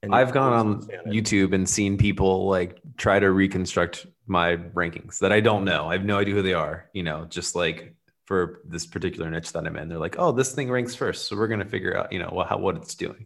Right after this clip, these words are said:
Speaker 1: And the tools are, are transparent. I mean, there are not, uh, that many, if any, proprietary things that are not accessible, besides
Speaker 2: Yeah.
Speaker 1: maybe a couple links that are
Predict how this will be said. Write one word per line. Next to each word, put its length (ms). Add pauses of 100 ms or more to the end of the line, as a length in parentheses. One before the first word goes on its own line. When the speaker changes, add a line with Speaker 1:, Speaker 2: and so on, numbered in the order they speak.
(220)
Speaker 1:
And 220
the 40
tools 380
are, 240
are 120
transparent. 840
I 80
mean, 560 (480)
there 200
are 200
not, 340 (240)
uh, 120 (420)
that 180
many, 480
if 160 (100)
any, 460 (180)
proprietary 800
things 640 (960)
that 340 (260)
are 120
not 340 (300)
accessible, 680 (960)
besides 300
Speaker 2:
Yeah. 60
Speaker 1:
maybe 300
a 60
couple 480
links 280
that 120
are 220